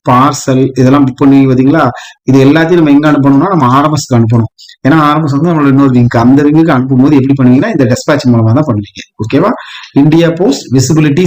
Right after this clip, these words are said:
சிஸ்டம், அதுதான் வந்து ஐ பி வி எஸ். ஓகேவா? இது ஒரு, இது ஒரு அப்ளிகேஷன். இதுல இந்த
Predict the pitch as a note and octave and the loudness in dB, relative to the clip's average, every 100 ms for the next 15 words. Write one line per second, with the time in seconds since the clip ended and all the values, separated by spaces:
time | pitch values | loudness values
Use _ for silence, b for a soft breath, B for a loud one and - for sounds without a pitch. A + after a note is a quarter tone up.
0 | F3+ B2 - A#2 - A#2+ B2 D3 C#3 F3 | -2 -4 -2 -4 -2 0 2 2 2 0
1 | A#2+ C#3+ C#3 C3+ A2 G#2+ - A2+ A#2 E3 | 0 -2 2 2 0 -2 -6 -10 -4 -2
2 | F#3+ - B - - F3 E3+ C#3+ C#3 D#3+ | -2 -4 B -20 -4 0 2 0 0 0
3 | D3+ A#2+ B2 A#2+ A#2 B2 C3+ C#3+ C#3 B2 | 0 0 0 0 2 2 2 0 0 0